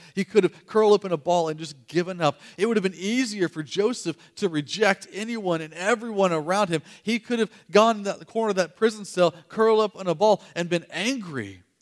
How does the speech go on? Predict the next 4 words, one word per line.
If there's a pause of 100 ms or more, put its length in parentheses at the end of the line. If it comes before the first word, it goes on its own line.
(300)
and
reject
everybody
else,